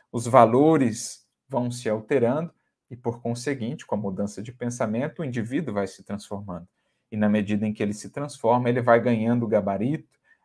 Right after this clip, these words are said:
ele vai ganhando possibilidades, potências para transformar a realidade ao seu redor. Então, tudo começa com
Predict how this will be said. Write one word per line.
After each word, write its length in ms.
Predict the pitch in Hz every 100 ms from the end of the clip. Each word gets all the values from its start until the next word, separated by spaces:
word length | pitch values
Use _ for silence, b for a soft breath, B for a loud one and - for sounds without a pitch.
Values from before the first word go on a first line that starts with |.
| -
ele 140 | 113
vai 160 | 113 104
ganhando 320 | 104 107 104
possibilidades, 1400 | - 135 135 - 107 101 92 107 131 143 143 101 - - _ _ _ _ _ -
potências 1040 | 131 127 147 170 185 - - 95 - - _ _ _ _
para 140 | -
transformar 640 | 135 - 123 - 143 107 107
a 40 |
realidade 600 | 120 131 123 110 95 98
ao 40 | 117
seu 180 | -
redor. 360 | 117 120 110 - _ _ _ _ _ _ _
Então, 140 | 120
tudo 220 | 123 151 -
começa 520 | 185 143 160 180 175
com 340 | - 175 175